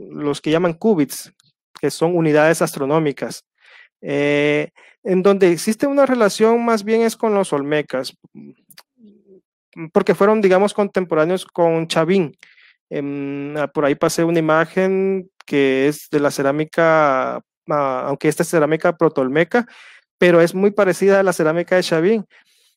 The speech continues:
Pero como vuelvo a repetir, hace falta más investigación, consulta de los colegas mexicanos sobre, sobre Chavín, eh,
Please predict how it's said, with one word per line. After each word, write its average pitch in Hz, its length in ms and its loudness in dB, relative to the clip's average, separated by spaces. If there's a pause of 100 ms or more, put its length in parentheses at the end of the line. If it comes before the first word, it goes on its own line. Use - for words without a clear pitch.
(400)
Pero 214 200 4
como 175 480 2
vuelvo 180 200 0
a 196 40 0
repetir, 208 460 -2
hace 175 240 -4
falta 185 260 -6
más 180 200 -6
investigación, 196 1600 -8
consulta 208 800 2
de 139 440 4
los 139 180 -6
colegas 165 520 -2
mexicanos 160 680 -8
sobre, 131 680 -8
sobre 127 380 -8
Chavín, 180 600 -4 (460)
eh, - 280 -20